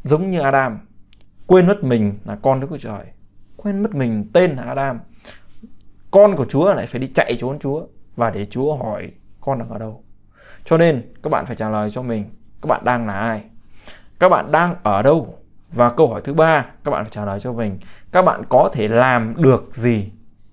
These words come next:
Các bạn có thể lừa đảo, các bạn có thể cướp bóc,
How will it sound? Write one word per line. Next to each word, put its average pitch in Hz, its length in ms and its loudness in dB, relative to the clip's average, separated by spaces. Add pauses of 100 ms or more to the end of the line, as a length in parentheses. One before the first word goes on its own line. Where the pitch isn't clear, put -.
(1000)
Các - 100 6
bạn - 140 4
có 170 60 0
thể 127 100 0
lừa 110 160 2
đảo, - 380 -6 (680)
các 208 140 6
bạn 117 140 2
có 156 60 0
thể 127 120 -4 (240)
cướp 220 180 6 (140)
bóc, 208 360 0